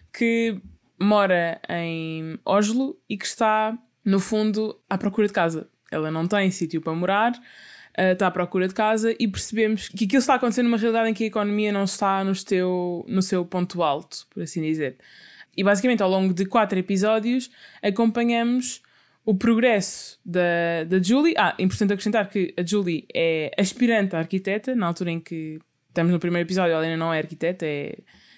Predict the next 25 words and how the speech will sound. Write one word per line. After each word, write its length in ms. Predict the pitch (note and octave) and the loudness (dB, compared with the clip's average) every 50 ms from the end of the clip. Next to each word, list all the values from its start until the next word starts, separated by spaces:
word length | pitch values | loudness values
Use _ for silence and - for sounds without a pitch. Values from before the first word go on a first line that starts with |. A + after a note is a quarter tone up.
| _ _ _ - - | _ _ _ -20 -6
é 80 | - - | 0 2
uma 160 | F3 G3 A3+ | 4 4 6
intern, 320 | C4+ C#4+ B3+ B3 F#3+ E3+ E3 | 6 4 4 4 2 2 2
é 80 | D#3+ | 0
uma, 360 | D#3+ E3 E3+ E3 E3 D#3+ D#3+ D#3 D#3+ D#3+ E3 E3+ F3+ F#3 F#3 F#3 F#3 _ _ _ _ _ _ _ - - | 0 -2 -2 -2 -2 -2 -4 -6 -8 -8 -10 -10 -10 -10 -12 -12 -14 _ _ _ _ _ _ _ -4 0
uma 60 | F#3 | 0
estagiária. 640 | F#3 - G3+ F#3 F3+ F#3+ F#3 F3+ F3+ G3 G#3+ B3 C4 - - - - - - - _ _ _ - | 2 2 2 2 4 4 4 4 2 2 0 -2 -4 -8 -16 -20 -20 -20 -20 -20 _ _ _ -2
Isto 140 | G3+ - A3 | 0 0 0
é 20 | |
relevante, 380 | G3+ A3 G#3+ A3 B3 B3+ B3 B3 | 0 0 0 2 2 0 0 0
que 80 | - | -4
é 40 | G#3+ | -4
quase 200 | F#3 G#3 G#3 G#3 F#3+ | -2 -2 -2 0 0
do 40 | |
género, 340 | A3+ G#3+ G#3 G#3 G#3 G#3 G#3 | 0 0 0 0 -2 -2 -2
nem 160 | G#3 G#3 G#3 | 0 0 0
as 100 | G#3 G3 | 0 -2
pessoas 400 | - - - A3 G#3 G#3 G#3 G3+ | -2 -2 0 2 2 2 0 -2
que 160 | - - - - | -6 -10 -14 -2
pensam 540 | - A#3 A#3 A3+ A3+ F#3+ - G#3+ F#3+ E3+ | 4 4 6 6 6 4 2 0 0 -2
ou 40 | E3 - | -2 -4
que 100 | - E3+ | -6 -4
desenham 420 | - F3+ G#3+ G#3 G#3+ G#3 G3+ G3+ | 0 2 2 2 2 2 2 0
as 120 | G3+ F#3+ | 0 0
casas 680 | - - G#3 G#3 G3+ G3 G3 G#3 G#3+ G#3 - - - | 0 2 2 2 2 2 0 -2 -4 -4 -6 -10 -14